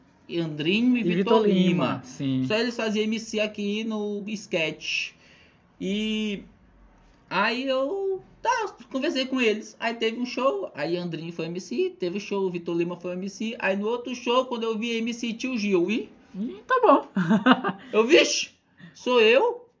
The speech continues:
Speaker 1: o M C, mas eu também não questionei, não. Quer saber? Eu vou arregaçar nessa porra desse show. M C e tal. Porra, começou o show, não tinha ninguém, só humorista.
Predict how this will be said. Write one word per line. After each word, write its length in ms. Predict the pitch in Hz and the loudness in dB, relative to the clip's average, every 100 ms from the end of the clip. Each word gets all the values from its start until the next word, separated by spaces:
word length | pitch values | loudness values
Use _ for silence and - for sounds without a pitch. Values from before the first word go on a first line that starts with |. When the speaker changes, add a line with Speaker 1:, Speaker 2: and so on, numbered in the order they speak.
| _ | _
Speaker 1:
o 140 | - 214 | 0 2
M 200 | 226 220 | 2 -2
C, 180 | 214 277 | -2 0
mas 140 | 294 | 0
eu 40 | |
também 240 | 233 208 208 | 0 -2 -4
não 80 | 208 | -4
questionei, 420 | 202 202 208 214 | -4 -4 -4 -6
não. 200 | 233 175 | -8 -10
Quer 140 | - | -10
saber? 280 | 110 120 147 | -10 -6 -6
Eu 100 | 127 | -6
vou 340 | 98 101 101 | -8 -10 -10
arregaçar 460 | 104 101 135 - 101 | -12 -12 -14 -14 -16
nessa 200 | 104 - | -16 -16
porra 240 | - 117 | -16 -14
desse 200 | 113 127 | -14 -16
show. 280 | - - - - - - - | -20 -20 -20 -20 -20 -20 -10
M 180 | 110 | -10
C 220 | 110 - 110 | -10 -10 -10
e 120 | 113 | -10
tal. 460 | - 95 90 107 - _ _ - | -12 -12 -12 -14 -20 _ _ -6
Porra, 240 | 147 147 113 | -2 -2 -2
começou 540 | - 151 156 - 135 | -4 -4 -4 -6 -6
o 20 | |
show, 220 | 135 117 120 | -6 -6 -4
não 80 | 117 | -4
tinha 160 | 131 | -6
ninguém, 320 | 143 123 107 | -6 -4 -6
só 200 | 104 - 147 | -6 -6 -6
humorista. 580 | 139 110 101 - 101 | -4 -6 -8 -10 -16